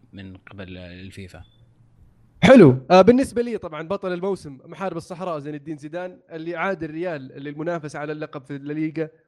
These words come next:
Speaker 2: ودخل التاريخ من أوسع أبوابه باللقب، آه، بالبطولة الأحداعش، آه، في الشامبيونز ليج.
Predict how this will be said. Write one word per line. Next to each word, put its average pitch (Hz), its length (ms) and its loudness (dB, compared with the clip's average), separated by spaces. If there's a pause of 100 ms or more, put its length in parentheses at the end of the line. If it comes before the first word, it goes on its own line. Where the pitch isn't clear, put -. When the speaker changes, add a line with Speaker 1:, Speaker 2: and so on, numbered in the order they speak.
(120)
Speaker 2:
ودخل 160 420 -6
التاريخ 165 440 -4
من 156 80 -8
أوسع 165 360 -6
أبوابه 139 340 -6
باللقب، 135 460 -10
آه، 135 120 -10
بالبطولة 139 520 -8
الأحداعش، 143 680 -10 (180)
آه، 139 460 -12
في 131 60 -16
الشامبيونز 143 420 -8
ليج. 151 220 -8